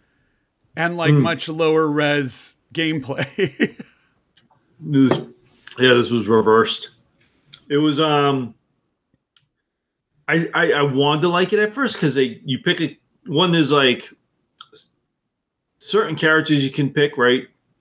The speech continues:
Speaker 2: Not a lot, it doesn't seem like. They're gonna add some, right? You can tell,
Speaker 1: Mm-hmm.
Speaker 2: 'cause they already have, like, a season pass and a fucking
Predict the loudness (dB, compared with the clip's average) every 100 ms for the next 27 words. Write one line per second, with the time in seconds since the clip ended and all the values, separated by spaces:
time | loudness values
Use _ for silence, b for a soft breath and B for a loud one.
0 | _ -2 2 2 2 2 0 -2 -2 0
1 | -2 -4 -2 0 2 0 0 2 2 0
2 | 0 2 2 0 -4 -6 -8 -4 -2 0
3 | -2 -4 -2 -4 -2 0 2 0 -2 -2
4 | 0 2 2 2 0 -2 0 0 0 -2
5 | -6 0 2 2 0 -4 -6 -6 -8 -6
6 | -6 -6